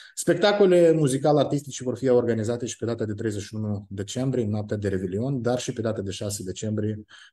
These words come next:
și, uh, vor fi mai multe, uh, diferite evenimente organizate în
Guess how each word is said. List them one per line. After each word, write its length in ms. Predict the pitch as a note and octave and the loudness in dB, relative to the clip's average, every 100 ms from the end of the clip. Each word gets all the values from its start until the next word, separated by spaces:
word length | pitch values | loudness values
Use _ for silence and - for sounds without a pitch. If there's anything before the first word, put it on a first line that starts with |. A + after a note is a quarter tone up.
| _ | _
și, 380 | G#2+ - B2 B2 | -8 0 0 0
uh, 200 | B2 B2 A#2 | 0 0 0
vor 180 | A#2+ | -2
fi 220 | G#2+ D#3+ D#3 | 0 0 0
mai 140 | D#3 | -2
multe, 540 | D#3 D3+ C3+ A2+ G2+ G#2 | 0 -2 -2 -4 -4 -8
uh, 340 | A2 G#2+ G#2 G2+ _ | -8 -6 -6 -8 _
diferite 800 | G#2+ A2 G#2 A#2 A2 A2 A2 - - | -8 -4 -2 -2 0 0 -2 -8 -6
evenimente 500 | B2+ B2+ B2+ B2+ A2 | 0 2 2 2 0
organizate 680 | G2+ G2 F#2+ G2+ A#2 A2+ G#2 | -2 -2 -4 -4 -6 -6 -8
în 220 | G#2+ G#2+ | -6 -6